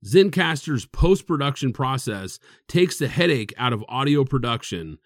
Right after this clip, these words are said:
Set the right podcast loudness and levels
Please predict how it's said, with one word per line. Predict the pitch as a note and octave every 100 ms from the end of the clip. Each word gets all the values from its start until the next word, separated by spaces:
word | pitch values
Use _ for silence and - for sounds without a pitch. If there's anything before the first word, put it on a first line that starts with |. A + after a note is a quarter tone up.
| _ _ -
Set | - E3 E3+ -
the |
right | D#3 D3 D3 -
podcast | - D3 C#3 D#3 C3+ -
loudness | A#2+ B2+ E3 F3+ F3+ C#3+ -
and | C3+ F3 E3+
levels | F3+ F#3+ B2+ A2 G2+